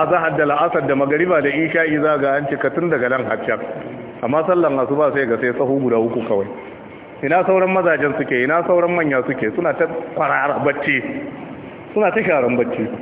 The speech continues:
Sai wanda Allah ya taimake shi. Balle yanzu zamanin abubuwa barkatai. Za ka zo ko a waya ne za ka iya kaiwa karfe sha biyu ba ka yi bacci ba. To in ka kwanta kuma za ka yi baccin awa biyar, to da yaushe za ka tashi? Sai dai ka ji ana "Assalamu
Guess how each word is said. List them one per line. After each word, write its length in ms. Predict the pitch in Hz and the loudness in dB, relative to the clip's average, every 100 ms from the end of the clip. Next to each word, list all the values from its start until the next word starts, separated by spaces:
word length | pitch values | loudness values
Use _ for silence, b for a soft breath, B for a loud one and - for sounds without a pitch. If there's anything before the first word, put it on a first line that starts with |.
| - - - - | -10 -12 -6 2
Sai 80 | |
wanda 240 | 180 190 165 | 4 4 4
Allah 220 | 151 131 | 4 2
ya 60 | - | 2
taimake 360 | 101 104 127 | -2 0 -2
shi. 160 | 104 78 - - - - - - - - | -4 -8 -10 -14 -14 -16 -16 -16 -16 -4
Balle 260 | 143 151 196 | 2 4 4
yanzu 280 | 196 175 156 | 2 2 2
zamanin 480 | 160 175 175 156 165 | 4 4 4 2 0
abubuwa 440 | 160 175 170 170 135 | 2 2 4 4 4
barkatai. 500 | 135 143 131 120 101 - - - - - - - | 2 2 0 0 -2 -6 -10 -12 -16 -16 -18 0
Za 160 | 143 196 | 4 4
ka 120 | 180 | 4
zo 160 | 160 165 170 | 4 2 4
ko 160 | 214 | 4
a 140 | 233 175 | 6 6
waya 260 | 175 165 | 6 4
ne 120 | 135 143 | 4 2
za 140 | 165 | 2
ka 100 | 170 | 2
iya 160 | 151 151 | 0 2
kaiwa 280 | 160 147 143 | 2 2 4
karfe 260 | 160 151 | 2 0
sha 160 | 139 139 | 2 2
biyu 140 | 127 | 2
ba 80 | 127 | 0
ka 100 | 123 | 0
yi 60 | 110 | 0
bacci 280 | 120 120 120 | 0 -2 0
ba. 140 | 117 - - - - - - - - - | 0 0 -6 -10 -12 -12 -12 -12 -14 -4
To 100 | 147 | 0
in 120 | 156 196 | 2 2
ka 80 | |
kwanta 360 | 185 196 170 165 165 | 2 2 2 0 2
kuma 160 | 170 | 4
za 140 | 170 175 | 4 2
ka 100 | 160 | 2
yi 80 | |
baccin 340 | 156 156 170 170 | 2 0 0 2
awa 220 | 165 156 123 | 4 4 4
biyar, 440 | 123 123 127 127 | 2 2 -2 -2
to 120 | 143 | 0
da 80 | 147 | 0
yaushe 200 | 147 165 | 0 2
za 100 | 175 | 2
ka 100 | 156 | 2
tashi? 300 | 139 127 131 - - - - - - - - - - - - | 0 0 -2 -6 -8 -14 -16 -18 -18 -18 -18 -18 -18 -18 -2
Sai 120 | 180 | 2
dai 120 | 202 226 | 2 2
ka 100 | 190 | 2
ji 80 | 175 | 4
ana 320 | 185 185 170 | 4 4 4
"Assalamu 400 | 165 175 180 | 4 4 6